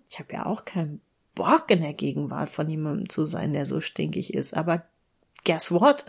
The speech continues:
<laughs> Auch ich kann vor mir selbst nicht davonlaufen. Und auch mir hilft es, drüber zu reden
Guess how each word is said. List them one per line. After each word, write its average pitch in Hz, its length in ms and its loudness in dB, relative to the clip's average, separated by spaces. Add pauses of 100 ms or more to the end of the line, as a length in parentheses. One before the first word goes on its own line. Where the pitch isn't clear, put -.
(120)
<laughs> - 480 6 (1120)
Auch 196 240 8 (120)
ich - 320 2
kann - 280 -2
vor 151 200 -4
mir 185 160 0
selbst 180 500 6
nicht 175 280 0
davonlaufen. 180 960 -4 (360)
Und 190 460 8 (580)
auch 214 180 6
mir 262 160 10
hilft 262 260 10
es, 233 140 6
drüber 220 320 8
zu 208 140 4
reden 196 400 2